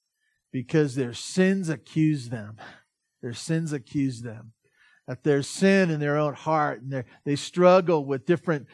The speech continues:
uh, issues of pride and selfishness and, uh, different addictions and different, uh, things of their past and their present. And,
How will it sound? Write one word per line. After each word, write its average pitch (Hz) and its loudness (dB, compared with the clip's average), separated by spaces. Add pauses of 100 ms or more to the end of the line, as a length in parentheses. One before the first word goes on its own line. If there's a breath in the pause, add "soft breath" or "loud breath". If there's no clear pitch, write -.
(260 soft breath)
uh, 135 -2
issues 165 2
of 139 -4
pride 170 6
and 135 -4
selfishness 151 -2
and, 120 -10 (380 soft breath)
uh, 135 2
different 160 4
addictions 143 0
and 131 -6
different, 170 2 (320 loud breath)
uh, 143 4 (160)
things 180 2
of 147 2
their 143 4
past 170 4
and 147 -4
their 143 0
present. 165 0 (340 soft breath)
And, 165 2